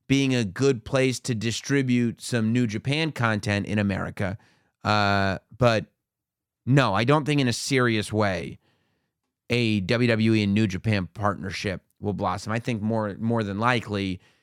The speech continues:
W W E will start poking around, seeing if they can create a developmental territory of their own in Japan. I don't know how successful it'll be, but I think that that may happen.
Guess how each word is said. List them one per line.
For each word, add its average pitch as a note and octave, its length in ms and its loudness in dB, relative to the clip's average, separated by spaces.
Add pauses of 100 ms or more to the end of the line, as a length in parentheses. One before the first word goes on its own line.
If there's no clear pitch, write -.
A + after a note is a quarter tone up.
(440)
W B2 240 4
W G#2 300 2
E A2 100 2
will F#2+ 100 -4
start A2 300 0
poking G#2+ 320 2
around, G2+ 340 0
seeing A2 220 -2
if F#2+ 80 -6
they G#2+ 120 -2
can F#2+ 120 -4
create G#2 240 0
a F#2+ 40 -2
developmental G2 600 -2
territory G2 500 0
of F#2 80 -4
their G2 160 0
own G2+ 280 0
in G#2 220 -2
Japan. F#2 420 -2
I - 100 -6
don't C3 100 2
know A2+ 80 2
how F2 80 -4
successful D#3+ 600 -2
it'll G#2+ 120 2
be, G#2+ 160 -2
but G#2+ 140 -2
I G2 60 -2
think G2 180 -6
that G2+ 80 -6
that G2+ 160 -2
may G2 140 -2
happen. B2 360 -4